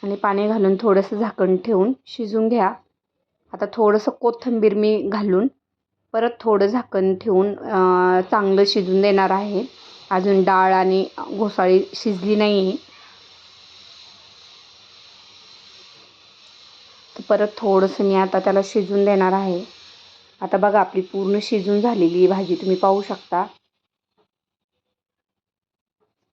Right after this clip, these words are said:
मस्त वाफही येत आहे. तर कशी वाटली तुम्हाला ही घोसाळ्याची भाजी, मला कमेंट करून नक्की सांगा.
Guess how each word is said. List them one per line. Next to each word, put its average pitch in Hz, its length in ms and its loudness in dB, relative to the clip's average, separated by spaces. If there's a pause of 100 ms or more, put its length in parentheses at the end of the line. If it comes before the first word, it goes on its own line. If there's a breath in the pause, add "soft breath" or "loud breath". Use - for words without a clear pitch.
(220)
मस्त 214 260 -18
वाफही 202 580 0
येत 196 160 2
आहे. 190 340 0 (840)
तर 190 100 -16
कशी 214 280 -10
वाटली 214 320 0
तुम्हाला 196 300 0
ही 196 180 2
घोसाळ्याची 190 580 -4
भाजी, 185 500 -4 (460)
मला 190 100 -10
कमेंट 196 400 -4
करून 196 280 0
नक्की 196 380 -8
सांगा. 190 460 0